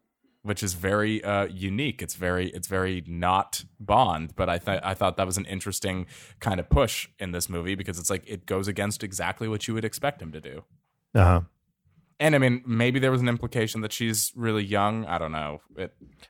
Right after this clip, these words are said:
Speaker 2: Yeah. If that's the case, good, good for you, Bond, for not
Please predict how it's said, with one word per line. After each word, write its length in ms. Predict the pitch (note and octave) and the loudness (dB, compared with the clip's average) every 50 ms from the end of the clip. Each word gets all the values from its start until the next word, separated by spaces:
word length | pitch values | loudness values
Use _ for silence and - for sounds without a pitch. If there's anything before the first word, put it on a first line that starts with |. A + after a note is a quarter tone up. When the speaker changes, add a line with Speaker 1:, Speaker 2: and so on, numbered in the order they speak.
| _ _ _ _ _ _ _ _ - _ _ _ _ _ _ _ _ _ | _ _ _ _ _ _ _ _ -20 _ _ _ _ _ _ _ _ _
Speaker 2:
Yeah. 600 | - - B2+ D#3+ D#3 C3+ A2+ G#2+ G2+ G2 F#2+ G2 F2+ _ _ _ _ _ _ _ _ _ _ - - _ _ _ _ _ - - - - - - | 4 8 10 10 12 12 12 12 10 10 8 6 2 _ _ _ _ _ _ _ _ _ _ -20 -20 _ _ _ _ _ -20 -20 -20 -18 -8 -2
If 120 | - - | 0 4
that's 180 | - D#3+ E3+ - | 6 6 6 6
the 80 | - | 4
case, 320 | - - G2 F#2+ F#2 F2+ - | 4 6 6 6 6 6 4
good, 260 | - C3 A#2 - _ | 4 4 4 4 _
good 140 | - C#3 A#2+ | 6 6 6
for 100 | - - | 6 8
you, 120 | A#2 B2 A#2 | 8 8 10
Bond, 300 | - G#2 F#2+ F2 E2+ - | 10 8 8 8 6 4
for 100 | - G2 | 2 4
not 260 | F#2 F#2 F2+ - | 6 6 6 4